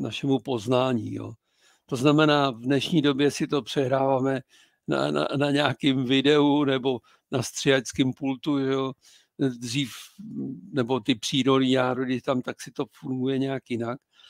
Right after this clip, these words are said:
Ale to, co, co je tam jako velmi zajímavá, ta informace, kterou jsem dostal, je, že tam máš možnost,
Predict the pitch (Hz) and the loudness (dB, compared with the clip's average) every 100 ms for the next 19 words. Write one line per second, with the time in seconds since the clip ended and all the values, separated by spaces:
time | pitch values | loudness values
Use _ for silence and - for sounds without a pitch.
0 | - _ - 139 139 170 151 196 190 180 | -20 _ -2 -2 -2 -8 0 2 2 0
1 | 151 175 165 202 190 180 185 165 170 180 | -2 -2 0 2 2 0 0 2 2 2
2 | 165 165 156 151 143 147 143 165 151 131 | 2 2 2 2 0 -2 -4 -2 -2 0
3 | 151 139 139 156 - 139 139 - 143 135 | -2 -2 -4 -10 -10 -8 -8 -4 -4 -4
4 | - - 139 151 _ _ _ _ 143 143 | -6 -2 -2 -2 _ _ _ _ 4 6
5 | 165 - 165 156 156 185 175 160 - 143 | 4 0 -2 -2 0 2 2 0 0 0
6 | 123 127 135 135 175 - | 0 0 0 0 -4 -8